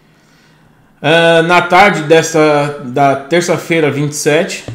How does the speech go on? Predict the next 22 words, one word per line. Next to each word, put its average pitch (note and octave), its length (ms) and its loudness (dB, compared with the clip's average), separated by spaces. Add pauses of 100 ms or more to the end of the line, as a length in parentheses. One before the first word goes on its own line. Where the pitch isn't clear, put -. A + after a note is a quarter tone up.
(760)
Ah, C3+ 300 -2
a D3 80 0
informação F#3+ 640 0
que E3 160 -10
foi F3+ 260 0
confirmada G#3+ 680 2
pela F3 220 2
Secretaria E3+ 540 -2
de D3+ 80 -6
Comunicação D#3 500 -4
da D3 80 0
Presidência, D3+ 480 -2
secom, E3 540 -4 (360)
acontece F#3+ 840 2
n-, G#3+ 720 -2 (400)
no F#3 300 2
dia C#3+ 480 0
de C3 80 -4
uma F3+ 140 -2
operação F#3+ 400 0
determinada F#3+ 500 0
pelo F3+ 480 0